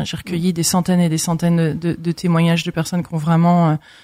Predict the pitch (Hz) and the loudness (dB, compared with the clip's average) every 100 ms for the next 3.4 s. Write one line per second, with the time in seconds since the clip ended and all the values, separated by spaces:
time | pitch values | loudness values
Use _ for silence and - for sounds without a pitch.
0 | _ - 202 180 196 185 175 165 165 - | _ -2 0 2 2 4 4 0 -4 -8
1 | 170 - 180 165 165 165 160 160 156 151 | -10 -2 2 4 2 0 -2 0 -2 -2
2 | 165 156 - 175 160 156 156 147 - 156 | -4 -4 -2 0 2 2 -2 -6 -12 -12
3 | - _ 165 156 | -14 _ -2 0